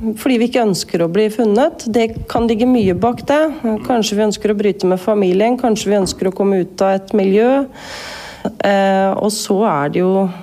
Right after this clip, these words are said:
selvfølgelig noen som blir tatt av dage, og så finner man aldri et lik. De kan ligge der. Og så er det jo selvfølgelig noen som velger å begå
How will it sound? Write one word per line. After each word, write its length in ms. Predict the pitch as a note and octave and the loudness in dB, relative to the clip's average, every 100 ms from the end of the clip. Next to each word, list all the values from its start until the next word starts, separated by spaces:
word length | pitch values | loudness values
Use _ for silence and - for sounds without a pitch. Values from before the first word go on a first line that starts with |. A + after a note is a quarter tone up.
| - | -12
selvfølgelig 680 | - G#3 G#3 E3+ D#3 G3 G3+ | -6 -4 -2 -2 0 0 2
noen 200 | E3 D#3+ | 0 -2
som 140 | F3 F3+ | -2 -2
blir 100 | F#3 | -2
tatt 300 | E3 - F3 | -4 -4 -2
av 80 | |
dage, 420 | F3 E3 D#3+ A#3+ E4 | 0 0 0 -2 -4
og 80 | A#3 | -4
så 140 | G#3 G3+ | -4 -2
finner 320 | D#3 D#3+ E3+ | 0 2 2
man 160 | F#3 F#3 | 2 0
aldri 300 | D#3+ D#3+ F3 | 0 -2 -2
et 100 | F#3+ | 0
lik. 480 | G#3 E4+ - - - G3 | 0 0 -6 -18 -8 -2
De 140 | F#3 F#3 | 0 0
kan 240 | F3+ F3+ | 0 0
ligge 240 | F3+ F3 | 0 0
der. 220 | F#3 C4 E4+ - - - - - - - - - - B3+ | 0 0 -2 -8 -18 -16 -16 -14 -14 -16 -18 -20 -8 -4
Og 40 | B3+ | 0
så 80 | |
er 140 | B3+ F#3+ | 2 2
det 80 | G#3 | 0
jo 180 | G#3 A3 | 0 0
selvfølgelig 460 | - F3+ F#3 G#3 | 0 2 2 4
noen 320 | A3 F#3+ F3 E3 | 2 2 2 0
som 520 | - G3 G3 G3+ F3+ F3+ - - - - | 0 2 2 0 -2 -8 -18 -20 -16 -4
velger 400 | G3+ G3 F3 E3+ | 0 0 0 0
å 80 | E3+ | 0
begå 260 | G3 F#3 | 0 0